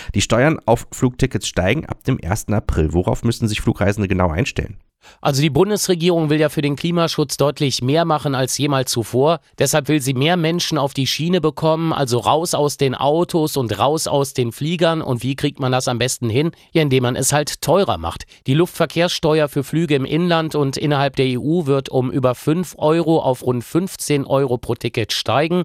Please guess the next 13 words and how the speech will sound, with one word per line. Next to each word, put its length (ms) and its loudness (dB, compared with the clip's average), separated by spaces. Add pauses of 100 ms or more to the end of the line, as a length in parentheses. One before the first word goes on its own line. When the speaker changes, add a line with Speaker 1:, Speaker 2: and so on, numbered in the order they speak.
(160)
Speaker 2:
Für 140 0
längere 380 2
Flüge 380 0
bis 160 0
sechstausend 640 0
Kilometer 600 2
sind 180 -2
sogar 300 0
knapp 320 -4
zehn 260 0
Euro 320 0
mehr 220 0
fällig. 400 -4